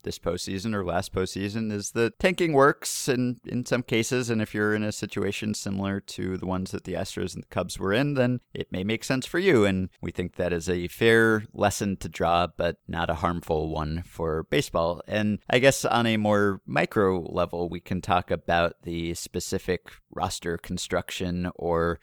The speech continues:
in-game tactics that these teams used to get where they were. So last year, for instance, the, the big lesson, of course, was pitcher usage, relievers, Andrew Miller, firemen,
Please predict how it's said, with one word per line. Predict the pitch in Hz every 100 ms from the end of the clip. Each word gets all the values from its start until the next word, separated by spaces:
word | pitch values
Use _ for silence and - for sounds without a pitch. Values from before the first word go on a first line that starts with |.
| _
in-game | 104 98 104 95 87
tactics | - 139 - 87 90 -
that | - 87
these | - 90 -
teams | 90 85 85
used | 82 82 -
to | -
get | - 82 76
where | - 78
they | 76
were. | 76 78 50
So | - 98 90 82 78 _ _ -
last | 95 104 -
year, | 104 104 107 -
for | -
instance, | 98 - 95 92 -
the, | 90 90 - - - -
the | 123
big | 143 123
lesson, | 117 - 117
of | 107
course, | - 110 110 -
was | 95 98 95 - - - _ _
pitcher | - 151 147
usage, | 135 127 - 120 117 104 -
relievers, | 92 107 135 127 120 117 113 - - - -
Andrew | 120 123 120
Miller, | 117 117 113 113 107
firemen, | - 110 113 107 104 104 104 95